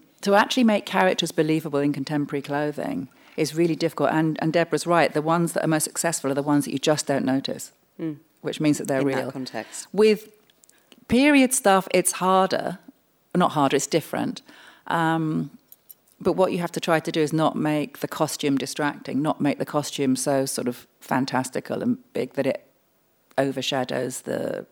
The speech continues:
Speaker 1: performance or the character or the story.
Speaker 2: Yes. Do you design, uh, or do you oversee the design of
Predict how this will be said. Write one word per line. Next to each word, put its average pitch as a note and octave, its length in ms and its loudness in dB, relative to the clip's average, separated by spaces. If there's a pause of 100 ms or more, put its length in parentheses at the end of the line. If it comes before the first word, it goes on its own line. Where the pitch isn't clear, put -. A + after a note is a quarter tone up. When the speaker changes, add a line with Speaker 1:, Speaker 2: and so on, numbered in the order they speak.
(120)
Speaker 1:
performance - 800 -4
or B2+ 180 -8
the B2+ 180 -10 (440)
character - 500 -8
or B2+ 120 -6
the C3 80 -12
story. - 480 -10 (960)
Speaker 2:
Yes. - 360 -20 (1040)
Do D4+ 100 -2
you D#4 180 -2
design, G#3 800 -6 (140)
uh, E3 360 -6
or D#3+ 60 -6
do F3+ 100 -10
you E3+ 160 -4
oversee D#3+ 540 -6
the C3+ 100 -8
design C3 420 -10
of C3 120 -12